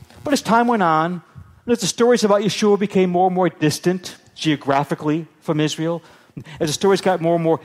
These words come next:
generationally distant, uh, from the first century, as the years went by, the theory is that, that, that they started to embellish these stories.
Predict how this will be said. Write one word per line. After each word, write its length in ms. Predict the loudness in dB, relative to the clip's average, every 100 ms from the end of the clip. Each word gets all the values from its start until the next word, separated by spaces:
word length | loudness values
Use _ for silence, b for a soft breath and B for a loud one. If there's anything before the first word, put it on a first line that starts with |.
| -6
generationally 880 | -2 0 2 2 2 0 0 -2 -2
distant, 480 | -2 0 0 -2 -4 -18 b
uh, 80 | -6
from 160 | -2
the 80 | -2
first 260 | 0 -2 0
century, 460 | -2 -2 -6 -6 -10 B B B B B
as 120 | -2
the 60 | 2
years 240 | 2 2
went 220 | 2 0
by, 380 | 2 2 2 0 -6 B B
the 140 | -10
theory 380 | -2 2 4 4
is 260 | 4 2 -2
that, 220 | -2 0
that, 160 | 0 -4 B B
that 200 | -2 0
they 160 | 0
started 320 | 0 -2 -2 0
to 100 | -2
embellish 400 | 2 2 2 2
these 180 | -2 -2
stories. 540 | 0 -2 -2 -6 -14